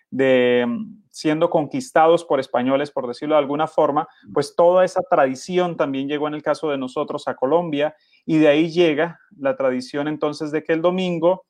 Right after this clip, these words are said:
la gente se levanta muy juiciosamente y va a misa. ¿Por qué lo hace? Porque así se le acostumbró a través de la fuerza de que lo hiciesen,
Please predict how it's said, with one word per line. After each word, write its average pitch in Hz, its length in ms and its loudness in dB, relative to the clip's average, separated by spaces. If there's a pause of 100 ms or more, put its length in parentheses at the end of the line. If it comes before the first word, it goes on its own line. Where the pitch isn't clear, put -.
(300)
la 127 140 -6
gente 131 280 -4
se 165 140 -4
levanta 165 500 2
muy 139 140 -6
juiciosamente 156 920 -4
y 139 100 -4
va 127 340 2
a - 140 0
misa. 175 400 -2 (380)
¿Por 151 200 0
qué 190 140 2
lo 208 180 6
hace? 247 360 2 (120)
Porque 143 580 -2
así 143 380 -4
se 202 180 -6
le 190 140 0
acostumbró 139 720 -4
a 165 80 0
través 165 420 -2
de 165 160 0
la 139 160 2
fuerza 185 800 0
de 135 140 -4
que 135 120 -6
lo 123 60 -4
hiciesen, 123 540 -10